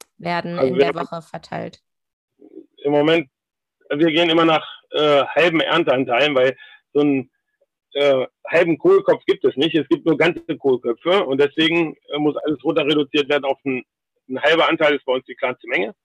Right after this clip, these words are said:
Speaker 1: Mhm.
Speaker 2: Ähm, das heißt, wenn es, ähm, werden im Moment dreihundertfünfzig halbe Anteile. Das sind ungefähr so zweihundertsiebzig, zweihundertachtzig, keine Ahnung, irgendwie so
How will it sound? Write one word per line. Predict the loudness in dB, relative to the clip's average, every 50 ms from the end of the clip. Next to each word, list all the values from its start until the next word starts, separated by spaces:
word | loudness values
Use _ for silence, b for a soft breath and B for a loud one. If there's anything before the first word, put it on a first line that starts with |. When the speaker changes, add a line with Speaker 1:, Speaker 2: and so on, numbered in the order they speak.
| _ _ _ _ _ _ _
Speaker 1:
Mhm. | -10 -6 -2
Speaker 2:
Ähm, | 0 2 2 2 2 0 -2 -6 _ _ _ _ _ _ _ -18
das | -8 -2
heißt, | 0 0 0 0 _
wenn | -2 0 0 0 -2
es, | -2 -6 _ _ _ _ _ -2
ähm, | 0 0 2 2 0 0 -2 -4 -6 -12 _ _ _ _ _ _ _ _ _ _ _ _ _ _ _ _ _ _ _ _ _ _ _ _ _ _ _ _ 0
werden | 0 0 2 0
im | 0 0
Moment | 2 2 2 2 2 0 -2 -8 -14 -6
dreihundertfünfzig | -2 0 0 2 0 0 -2 -4 -6 -6 -6 -8 -6 -2
halbe | 2 2 4 4 2
Anteile. | 0 0 2 2 4 4 4 4 4 2 -2 -8 _ _ _ _ _ _
Das | -12 -6 -4
sind | -4 -4 -2 -2
ungefähr | -2 0 0 0 0 2 2 2 2
so | 2 2 4 4 2 2 -2 _ B B B B B B B B -20 _ -12 -6
zweihundertsiebzig, | -4 -2 0 0 0 0 -2 -2 _ -8 -8 -8 _ _ _ -6 -4 -2 -2 -2 -4 -8 -10 -12 -12 -14 _ _ _ _ _ _ _ _ _ _ _ _ _ _ _ _ _ _ _ _ _ _ _ _
zweihundertachtzig, | -10 -8 -4 -2 -2 -2 -2 -4 _ _ _ _ -4 -4 -4 -4 -8 _ _ -4 -4 -4 -4 -8 -12 _
keine | -8 -6 -4 -4 -4
Ahnung, | -4 -4 -2 -2 -4
irgendwie | -4 -4 -2 0
so | 0 -2